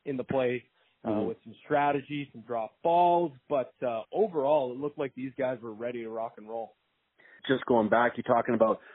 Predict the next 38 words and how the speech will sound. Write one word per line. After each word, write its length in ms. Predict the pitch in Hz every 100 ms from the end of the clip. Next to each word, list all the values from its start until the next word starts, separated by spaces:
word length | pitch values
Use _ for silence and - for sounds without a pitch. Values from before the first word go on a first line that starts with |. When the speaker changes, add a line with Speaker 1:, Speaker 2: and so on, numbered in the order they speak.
| - 113
Speaker 2:
uh, 40 |
you 100 | 113
know, 120 | 101 95
Saturday 360 | 143 135 127 127
afternoon 520 | 120 - 117 120 131 117
games. 260 | 107 101 - _ _ - _ 104
One 200 | 131 165
o'clock 440 | 170 - 156 151
games 360 | 131 135 147 147
on 140 | 135 117
a 60 | -
Saturday, 380 | 131 139 139 127
often 500 | 123 135 - 143 127 - _ _
a 80 | 123 - 127
bit 160 | 139
of 80 | 131
a 100 | 123
head 220 | 117 131 -
scratcher 460 | - 131 127 - 131 -
for 100 | 120
fans 280 | 117 120 127
in 80 | 123
the 40 | 117
National 340 | 117 120 -
Lacrosse 320 | - 117 117 -
League. 120 | 117
It 80 | 127
was 140 | 120 110 _ _ _ _ -
unreal 540 | 160 175 160 147 131
to 100 | 120 -
see 300 | 127 120 - _ _
eleven 580 | 107 120 120 127 135 139 -
thousand 480 | 127 120 123 117 117 -
people 380 | 120 - 110 101 -
show 200 | 123 120
up 160 | 113 -
in 220 | 120 123 -
Philly 260 | 123 113